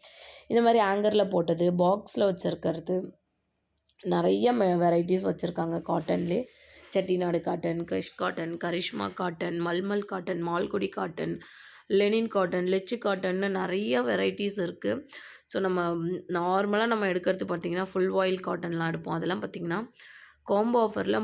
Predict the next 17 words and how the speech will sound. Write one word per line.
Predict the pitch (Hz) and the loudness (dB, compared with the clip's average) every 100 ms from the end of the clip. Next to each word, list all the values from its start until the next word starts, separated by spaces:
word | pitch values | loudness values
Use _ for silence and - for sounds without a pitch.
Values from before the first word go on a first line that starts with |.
| 208 | 0
மூணு | 220 254 226 | 0 0 -2
பீஸ் | 214 226 220 180 | -4 -4 0 2
எழுநூறுவா | 185 196 196 190 190 190 | 2 2 0 0 0 0
அந்த | 175 185 | -2 -2
மாதிரியான | 190 196 190 180 | 0 0 0 -2
ரேஞ்சிலலாம் | 175 175 185 180 180 185 175 | -2 -4 -4 -4 -2 -2 0
கூட | 196 | 0
வச்சுருக்காங்க | 185 - 170 180 170 165 | -2 -4 -6 -6 -6 -6
ஃப்ரெண்ட்ஸ். | 170 165 170 | -6 -6 -6
ரொம்பவே | 180 170 175 175 | -8 -6 -6 -6
நல்லா | 175 170 | -6 -6
இருந்தது. | 175 170 170 214 320 - _ _ _ _ _ _ _ _ _ _ _ _ _ _ _ _ _ _ _ _ _ _ _ _ _ _ _ | -6 -6 -4 -4 -6 -12 _ _ _ _ _ _ _ _ _ _ _ _ _ _ _ _ _ _ _ _ _ _ _ _ _ _ _
So, | - 175 | -8 -4
இது | 185 | -2
எல்லாமே | 185 214 226 247 214 | -2 -4 -4 -2 -4
வந்து | 180 208 277 - - | 0 0 -2 -8 -8
காம்போ | 196 180 202 208 | -4 -2 -2 -2